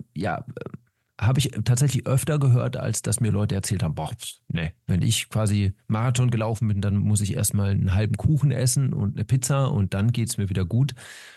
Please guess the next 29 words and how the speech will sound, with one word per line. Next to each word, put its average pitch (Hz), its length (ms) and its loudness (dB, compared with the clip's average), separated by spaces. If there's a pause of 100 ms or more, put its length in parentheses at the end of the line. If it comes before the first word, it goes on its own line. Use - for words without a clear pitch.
(120)
Und, 107 300 0
ähm, 101 280 0
dann 107 160 0
bist - 180 -2
du 117 100 0
tatsächlich 113 400 0
so 110 60 0
ein 104 60 2
bisschen 117 280 0
die - 120 -2
Auf-, 123 380 -2
Ausnahme, 120 800 0 (400)
wenn, 104 300 -2
wenn 101 160 0
du 101 100 -2
sagst, 98 460 -4
hier, 98 360 0 (520)
ähm, 92 440 0 (400)
„Ja, 76 160 -4 (200)
ich - 220 -4
hab, - 260 -2
ich - 140 -8
hab 82 140 -4
da 82 120 -2
eigentlich 87 540 -4 (100)
nicht 95 140 2
so 101 100 0
ein 92 80 0
Problem.“ - 440 -4